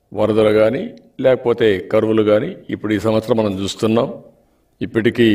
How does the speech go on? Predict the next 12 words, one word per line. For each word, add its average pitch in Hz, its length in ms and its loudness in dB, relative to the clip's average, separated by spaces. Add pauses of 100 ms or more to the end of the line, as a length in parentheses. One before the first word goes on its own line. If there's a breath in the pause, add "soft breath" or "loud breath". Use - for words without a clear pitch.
(960)
కృష్ణా 110 380 -4
నదిలో 110 280 0
నీళ్ళు 104 340 0
వచ్చే 101 260 -4
పరిస్థితి 101 440 -2
లేదు, 123 200 2 (960)
రిజర్వాయర్లు 107 600 2
నిండిపోయే 101 500 -2
పరిస్థితికి 98 480 -6
వచ్చింది, 127 400 -4 (760)
వర్షాలు 110 460 0
పడలేదు, 110 500 0